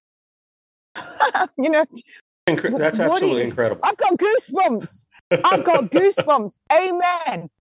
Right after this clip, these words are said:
Speaker 1: The Lord is right here with me as I've said that. You know, when you tell the story and you start saying it and it's true, the Lord lets you know.
Speaker 2: Mm. Dee, now, uh, people have asked where they could get your oil and, and things of that nature, and they can, do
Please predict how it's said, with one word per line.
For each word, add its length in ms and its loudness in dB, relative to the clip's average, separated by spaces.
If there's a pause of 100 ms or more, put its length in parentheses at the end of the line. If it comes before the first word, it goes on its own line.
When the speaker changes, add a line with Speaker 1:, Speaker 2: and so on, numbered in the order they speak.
Speaker 1:
The 280 0
Lord 240 0
is 160 -4
right 320 2
here 240 2
with 200 -2
me 140 -2
as 100 -4
I've 120 -2
said 220 -4
that. 80 0
You 60 -2
know, 60 2
when 80 0
you 160 -2
tell 200 -2
the 100 -6
story 520 -2 (600)
and 140 4
you 100 4
start 360 0
saying 320 0
it 100 -4
and 100 -2
it's 200 -8
true, 460 -2
the 60 2
Lord 300 2
lets 280 -4
you 60 -4
know. 240 -4 (200)
Speaker 2:
Mm. 340 2 (400)
Dee, 380 0
now, 360 2 (100)
uh, 80 2 (140)
people 340 0
have 120 0
asked 400 2
where 200 0
they 100 2
could 180 -6
get 180 0
your 200 0
oil 440 2
and, 220 -2
and 140 -10
things 220 0
of 100 -4
that 120 2
nature, 580 0
and 200 0
they 100 2
can, 300 0 (140)
do 80 -12